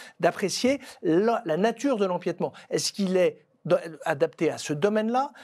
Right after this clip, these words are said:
dans cette durée-là, pour ces usages-là ? Et là où, effectivement, on doit considérer qu'une règle ne doit pas être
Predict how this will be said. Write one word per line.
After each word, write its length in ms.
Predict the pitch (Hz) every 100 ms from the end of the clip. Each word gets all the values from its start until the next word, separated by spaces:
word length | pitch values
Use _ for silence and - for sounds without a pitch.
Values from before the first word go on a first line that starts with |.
| -
dans 220 | 156 165
cette 380 | 160 - 151 - _
durée-là, 760 | 151 175 262 226 214 208 233 262 _ _
pour 220 | 262 254
ces 320 | - 208 233 -
usages-là ? 720 | 160 175 208 185 165 147 120 - -
Et 120 | - 151
là 240 | 185 262
où, 100 | 220
effectivement, 460 | 160 170 135 143 240
on 60 |
doit 120 | 220
considérer 460 | 143 143 135 135 226
qu'une 160 | 208 147
règle 320 | 165 180 143
ne 20 |
doit 140 | 131
pas 120 | 127 190
être 160 | -